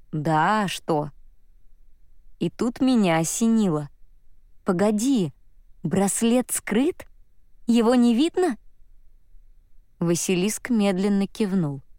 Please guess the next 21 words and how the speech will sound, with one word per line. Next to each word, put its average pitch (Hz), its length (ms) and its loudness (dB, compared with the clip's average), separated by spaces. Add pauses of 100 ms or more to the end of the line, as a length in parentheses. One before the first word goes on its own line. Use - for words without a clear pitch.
(920)
Хотела 277 400 0
проверить, 254 640 0
есть 233 380 -2
ли 220 100 2
у 220 80 2
меня 220 340 4
видение 220 500 2
землян? 240 420 0 (640)
Проверила. 220 680 2 (880)
Естественно, 233 880 0
Шейд 226 400 0
решит, 220 420 -2
что - 200 -4
я 170 160 2
просто 175 480 -2
виртуозно 226 800 0
разыграла 170 540 0
незнание. 147 760 -2 (680)
Да 220 180 0
ну 330 160 2
его! 151 300 -2